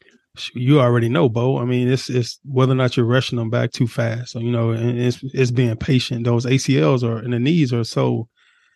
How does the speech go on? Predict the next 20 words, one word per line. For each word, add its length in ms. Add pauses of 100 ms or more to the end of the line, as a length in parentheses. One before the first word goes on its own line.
(160)
they 100
so 180
finicky. 640
You 100
know, 140
once 300
you 80
tear 240
it 60
once, 360
you 80
could 200
easily 340
tear 260
it 80
twice 400
or 180 (120)
again, 440
you 80
know, 280